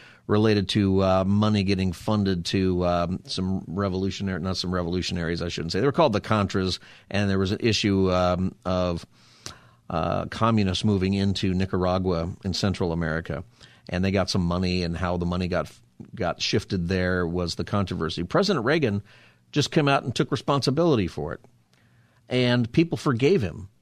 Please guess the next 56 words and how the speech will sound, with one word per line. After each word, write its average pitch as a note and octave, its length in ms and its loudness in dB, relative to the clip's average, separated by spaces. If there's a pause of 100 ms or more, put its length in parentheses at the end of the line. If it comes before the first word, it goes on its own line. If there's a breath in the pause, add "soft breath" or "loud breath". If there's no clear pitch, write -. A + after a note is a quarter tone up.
(200)
You A2+ 100 -4
know, G#2 120 -2
there C3+ 200 2
were C3 80 4
people C3 400 4
on, A2+ 300 4
uh, G#2+ 200 4
the A2 180 4
other G#2 140 2
side G#2+ 220 2
of F#2+ 60 0
the G2+ 120 4
aisle C#3+ 280 6
who A#2 60 4
didn't A2+ 220 2
want A2+ 200 0
to D3+ 60 0
forgive D3 340 2
him. D3+ 120 2
They G#2 100 2
wanted G2+ 320 0
it G#2+ 100 -2
to A2+ 80 0
become A2+ 260 2
a A2+ 60 2
bigger A#2 300 2
deal, C3 320 2
but A2+ 100 2
at F#2 120 -6
the G2+ 100 0
end C3 100 0
of A#2+ 60 0
the G#2+ 80 0
day, A#2+ 460 2 (500 soft breath)
one A2+ 260 2
of C#3+ 100 4
the B2+ 80 4
reasons A#2+ 400 4
it G2 100 0
became A2 320 2
a G#2 60 4
nothing A#2+ 400 2
burger, G2 380 2
even D#3 280 4
though C#3+ 220 6
probably D3+ 500 2
crimes C#3+ 380 2
were C#3 160 4
committed, C3 400 2
I F2+ 60 -4
think B2 200 -2
there A#2+ 180 2
were C#3 220 4
some C3+ 220 0
people C#3 260 0
convicted, A2 580 0